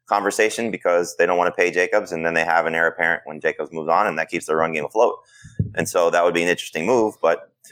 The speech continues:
you know, wouldn't be too surprising if you are just looking ahead for a team that is trying to get ahead of paying somebody that they don't necessarily wanna pay. So we'll see what happens there, but I, I, I think Jacobs is, is perfectly fine.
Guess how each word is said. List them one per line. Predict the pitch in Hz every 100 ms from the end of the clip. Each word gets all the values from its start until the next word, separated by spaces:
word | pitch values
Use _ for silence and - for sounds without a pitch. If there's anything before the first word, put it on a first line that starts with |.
| - _ _
you | 87
know, |
wouldn't | 85 92 90
be | 90 82 82 _ _
too | - 226
surprising | - 113 92 90 95
if | 90 98
you | 98
are | 92 87
just | 85
looking | 92 87 80
ahead | 80 101 104
for | 85
a | 80
team | - 82
that | 80 76
is | 76
trying | 87 80
to |
get | 78 80 98 98 107 - -
ahead | 82 90
of | 78
paying | 98 101 95
somebody | 92 87 85 80
that | 80 85
they |
don't | 80 78
necessarily | 80 - 78
wanna | 71 69
pay. | 104 80
So | - 80 - - - -
we'll | 156
see | 175
what | 160
happens | 127 117 107
there, | 107
but | 98 98
I, | 101
I, | 85 90 92
I | 104
think | 127 107
Jacobs | 104 92 80
is, | 78 -
is | 87
perfectly | - 90 82 78
fine. | 69